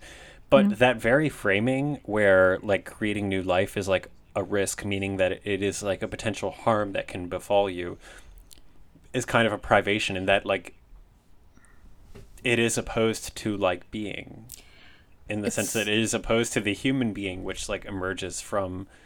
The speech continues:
Speaker 1: that interaction. And I
Speaker 2: Yeah.
Speaker 1: think that, like,
Speaker 2: Yeah.
Speaker 1: I also think that it, it, it's on a deeper level, and this is, like, my personal take, this is, like, hardly, like, Catholic orthodoxy, but, like,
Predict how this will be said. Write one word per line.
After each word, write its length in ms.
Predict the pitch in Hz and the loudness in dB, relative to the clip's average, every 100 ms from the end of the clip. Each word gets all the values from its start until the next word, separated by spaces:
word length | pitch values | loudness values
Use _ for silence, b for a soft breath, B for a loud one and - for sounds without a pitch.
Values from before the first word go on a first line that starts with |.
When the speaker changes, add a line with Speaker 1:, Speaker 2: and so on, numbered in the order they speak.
| b b b - - - | b b b -20 -20 -12
Speaker 1:
that 480 | 98 98 95 92 90 | -6 2 2 2 -2
interaction. 760 | 98 90 90 90 - - - - b b - | -6 -2 -2 -2 -6 -16 -18 -20 b b 4
And 180 | 240 | 8
I 60 | 277 | 8
Speaker 2:
Yeah. 40 | |
Speaker 1:
think 160 | 185 208 | 8 4
that, 260 | 151 120 - | 0 0 2
like, 220 | 117 - | 2 2
Speaker 2:
Yeah. 220 | 101 92 95 - - - | -4 -6 -8 -14 -20 4
Speaker 1:
I 100 | 123 | 10
also 220 | 139 151 220 | 10 10 4
think 220 | 180 165 | 4 8
that 160 | 135 | 6
it, 80 | 123 - | 6 -2
it, 140 | 123 - | -8 -4
it's 300 | 127 - - - - - _ - | -4 -4 -12 -16 -20 -20 _ 6
on 140 | 135 | 6
a 60 | 110 | 6
deeper 340 | 110 104 143 | 2 0 2
level, 420 | 135 139 151 147 | 2 2 2 2
and 160 | 123 110 | 2 2
this 160 | 104 | -2
is, 180 | 120 101 | -6 -4
like, 180 | 110 98 _ | -4 -4 _
my 380 | 110 98 92 90 | -6 -2 -2 -4
personal 440 | - 101 - 92 | -8 -10 -10 -12
take, 220 | 87 95 | -10 -10
this 180 | - 90 | -10 -12
is, 140 | 95 98 | -8 -8
like, 160 | 87 | -8
hardly, 300 | 101 98 90 | -6 -6 -6
like, 160 | 92 90 | -10 -10
Catholic 340 | 101 95 98 | -10 -10 -12
orthodoxy, 640 | - 92 - - - - 90 | -14 -14 -12 -12 -12 -14 -14
but, 180 | - 78 | -12 -8
like, 200 | 95 | -8